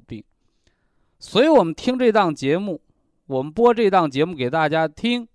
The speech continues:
就让大家明白什么样的错能够造什么样的病，哎，改什么样的错配合着吃什么样的保健品，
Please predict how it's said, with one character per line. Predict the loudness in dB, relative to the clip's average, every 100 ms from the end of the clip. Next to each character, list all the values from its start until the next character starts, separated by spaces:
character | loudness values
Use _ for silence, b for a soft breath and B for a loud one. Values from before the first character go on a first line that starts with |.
| _ _ _ _ _ _ _ _ _
就 | 0 2
让 | 2 2
大 | 0
家 | 2 0
明 | 0 -6 -6
白 | -6 -8 _ _ _ _ _ _ _
什 | _ -6 -4
么 | -2
样 | -2
的 | -2
错 | -4 -4 2 2 0 _ _ _ _ _ _ _ _ _ _ -6
能 | -4 2
够 | 2
造 | 0 0 2 4 4
什 | 0 -6
么 |
样 | -6 -6
的 | -10
病， | -8 -6 -6 -8 _ _ _ _ _ _ _ _ _ _
哎， | -6 -6 -8 -4
改 | -4 -2 -4
什 | -4
么 | -2 2
样 | 2 2
的 | -4
错 | 0 2 2 -2 _ _ _ _ _ _ _ _ -6
配 | -2 2 2
合 | 2 0
着 | 0
吃 | -4 -2 -2
什 | -2 -6
么 | -6
样 | -6
的 | -6
保 | -8 -10
健 | -8 -6
品， | -2 -2 -2